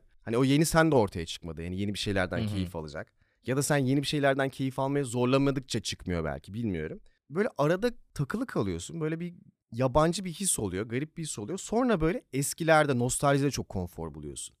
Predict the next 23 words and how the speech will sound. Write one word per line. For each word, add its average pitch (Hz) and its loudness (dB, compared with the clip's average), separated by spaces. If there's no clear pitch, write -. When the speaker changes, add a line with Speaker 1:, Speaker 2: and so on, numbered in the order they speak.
Speaker 2:
Hmm. 117 -4
Speaker 1:
Mesela 90 -2
o 113 4
çok - 2
garip. 98 -4
Yani 123 2
mesela 139 -10
eski 151 -2
bir, 175 2
bundan 151 4
on 165 4
yıl, 120 4
yirmi 139 4
yıl 147 6
önceki 113 0
bir 127 -4
filmi 127 2
izleyince, 90 0
bir 98 -8
diziyi 113 2
izleyince, 87 -6
bir 104 -4
müzik, 110 -6